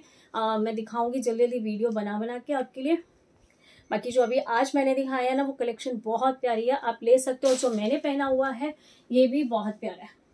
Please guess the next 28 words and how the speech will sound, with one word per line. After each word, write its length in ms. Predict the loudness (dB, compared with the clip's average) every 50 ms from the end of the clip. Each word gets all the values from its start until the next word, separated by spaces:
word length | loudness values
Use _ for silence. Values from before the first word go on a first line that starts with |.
| _ _ _ _ _ _ _ _ _ _ _ _ _ _ _ _ _ _ _ _ _ _ _ _ _ _ _ _ _ _ _ -10
अगर 180 | -6 -4 -4
side 300 | -2 -2 0 0 0 0 0
में 100 | 0 0
कोई 120 | 0 0
bag 320 | 0 0 0 0 0 0 0
लिया 240 | 0 0 2 2
हो 140 | 2 4 4
इसके 340 | 2 2 2 0 -4 -4 -4
साथ, 300 | -2 -2 -4 -4 -4 -2
light 240 | -2 0 0 0 0
color 240 | 2 2 2 2 0
का 120 | 0 0
bag 280 | 0 0 0 -2 -2 -4
भी 140 | -4 -4
लिया 220 | -2 -2 0 0 0
हो, 160 | 0 0 0
तो 120 | 0 0
बहुत 360 | -2 -2 -4 -4 -4 -4 -4 -2
प्यारा 200 | -2 -2 -2 -2
लगने 260 | -4 -4 -4 -4 -4
वाला 180 | -2 -4 -4
है। 80 | -6 -2 -2
एक 160 | -2 -2 0
side 240 | 0 -2 0 0 0
आपको 240 | -2 -2 -4 -8 -6
pocket 340 | -4 -6 -4 -4 -4 -4
मिल 200 | -2 -2 -2 -2
जाएगी 420 | -2 -2 -2 -2 -2 -4 -4 -6